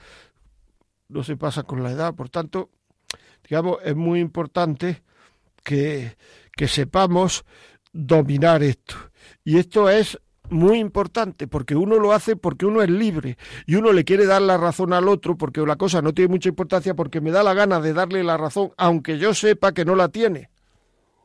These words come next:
Pero sé buen-, sé que es bueno para él y para mí el que yo le dé la razón.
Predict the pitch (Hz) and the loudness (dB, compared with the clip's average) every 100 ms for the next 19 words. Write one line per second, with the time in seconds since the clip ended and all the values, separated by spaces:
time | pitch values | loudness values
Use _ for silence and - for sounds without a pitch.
0 | _ _ _ _ _ _ _ _ _ _ | _ _ _ _ _ _ _ _ _ _
1 | _ - _ - 151 185 160 180 185 175 | _ -20 _ -18 -4 0 2 4 4 4
2 | 190 - - 202 190 156 196 170 139 156 | 2 2 -2 2 2 4 2 2 2 4
3 | 151 185 185 156 190 196 190 196 190 165 | 4 6 4 4 2 2 2 2 2 0
4 | 139 180 190 170 185 185 196 - 240 | 2 2 2 2 2 2 2 0 -2